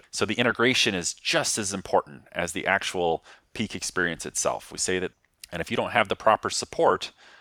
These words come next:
uh, afterwards, it can be destabilizing. The work is done in the valley, and the, and the valley is the day-to-day. And, uh, so are used as a trained counselor to guide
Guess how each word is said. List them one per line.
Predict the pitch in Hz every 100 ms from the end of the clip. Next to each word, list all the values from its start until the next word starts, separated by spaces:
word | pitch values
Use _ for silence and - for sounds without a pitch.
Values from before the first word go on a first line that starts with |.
| - _ _ -
uh, | -
afterwards, | 101 113 107 87 76 76 85
it | 85
can | 85
be | 82 92 92 85 85 _ _ -
destabilizing. | 95 - 120 92 123 - 69 53 87
The | 90
work | 107 127 110
is | 90
done | 98 87
in | 85
the |
valley, | 78 69 62 58 - -
and | 82
the, | 82
and | - 82
the |
valley | 78 92 92 95 87
is | -
the | 85
day-to-day. | 82 82 76 65 55 - - - - -
And, | 80 73 73 73
uh, | 73 73 71
so | - 87 85 -
are | 82
used | 82 90 78 69 - - - - -
as | 87 92 -
a | 85 82 78 78 - - -
trained | - 90 87 85
counselor | - 110 - 82 85 -
to | -
guide | 90 87 92 92 87